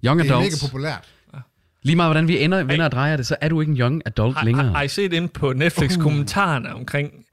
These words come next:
Speaker 3: Fordi de, Netflix Nordic har det med at skubbe meget The Rain-indhold ud til, øh, de danske, øh, Netflix-fans.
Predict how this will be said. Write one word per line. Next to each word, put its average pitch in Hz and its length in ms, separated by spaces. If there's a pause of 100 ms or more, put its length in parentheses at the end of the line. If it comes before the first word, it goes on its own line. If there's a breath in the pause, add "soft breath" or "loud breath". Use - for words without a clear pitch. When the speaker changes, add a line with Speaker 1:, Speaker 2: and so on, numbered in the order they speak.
(140 loud breath)
Speaker 3:
Fordi 160 220
de, 160 380 (120)
Netflix 175 320
Nordic 190 340
har 151 220
det 131 120
med 151 320 (180)
at 120 120
skubbe - 440 (140)
meget 147 460
The 123 160
Rain-indhold 123 640
ud 139 200
til, 123 260
øh, 113 400
de 135 60
danske, 143 420
øh, 110 560
Netflix-fans. 120 840